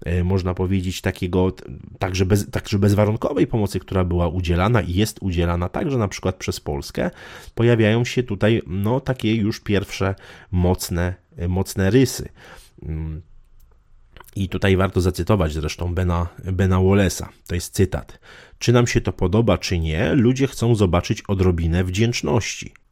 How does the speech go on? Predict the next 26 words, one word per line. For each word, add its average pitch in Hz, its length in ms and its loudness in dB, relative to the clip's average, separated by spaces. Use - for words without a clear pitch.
Ben 107 440 -2
Wallace 120 500 0
zasugerował, 95 720 0
że 90 120 0
Ukraina 90 460 0
powinna 90 420 -2
być 82 200 -4
zdecydowanie 87 680 0
bardziej 85 400 0
aktywna 82 580 0
w 76 40 -4
wyrażaniu 80 500 -2
wdzięczności 82 720 -4
za 87 240 0
pomoc 90 300 0
Zachodu 101 500 2
i 107 160 -2
te 110 280 4
słowa 120 520 0
można 95 400 2
odczytywać 92 560 -2
jako 87 180 -4
swego 95 340 -2
rodzaju 87 420 0
komentarz 92 720 0
do, 85 280 0